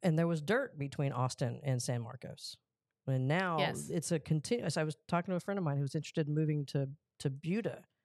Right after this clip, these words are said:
Speaker 1: and she was like, "Oh, I was looking online. It looks like a cute little town." I'm like, "It's not a little
Speaker 2: Little
Speaker 1: town."
Speaker 2: town. Well, see, and this is my question. So I grew up in South Houston,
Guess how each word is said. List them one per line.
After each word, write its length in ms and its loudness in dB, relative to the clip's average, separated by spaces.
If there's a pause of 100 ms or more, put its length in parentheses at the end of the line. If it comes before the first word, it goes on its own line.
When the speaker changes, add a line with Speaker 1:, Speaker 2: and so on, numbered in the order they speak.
(260)
Speaker 1:
and 120 0
she 80 2
was 80 2
like, 120 -6
"Oh, 120 0
I 80 0
was 140 0
looking 240 0
online. 340 2
It 100 0
looks 160 -2
like 120 -6
a 40 -6
cute 240 -4
little 220 2
town." 280 -4
I'm 160 0
like, 140 -2 (240)
"It's 160 -2
not 180 -2
a 60 0
little 380 2
Speaker 2:
Little 120 2
Speaker 1:
town." 280 0
Speaker 2:
town. 160 -4 (100)
Well, 140 -2
see, 260 -4
and 100 -2
this 160 -4
is 160 -6
my 140 0
question. 480 -4 (460)
So 220 2
I 120 0
grew 180 0
up 140 0 (300)
in 160 -2
South 240 -4
Houston, 420 -4